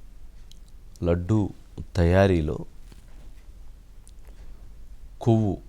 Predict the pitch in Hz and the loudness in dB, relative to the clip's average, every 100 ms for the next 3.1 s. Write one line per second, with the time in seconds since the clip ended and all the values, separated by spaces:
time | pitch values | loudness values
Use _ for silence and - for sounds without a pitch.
0 | - 101 143 180 - - - - - - | -4 -2 0 -2 -4 -14 -16 -16 -14 -14
1 | - - - - - - - - - - | -14 -14 -14 -14 -14 -16 -16 -16 -16 -16
2 | - - - - - - - - - - | -16 -16 -16 -14 -14 -14 -18 -18 -18 -12
3 | - | -2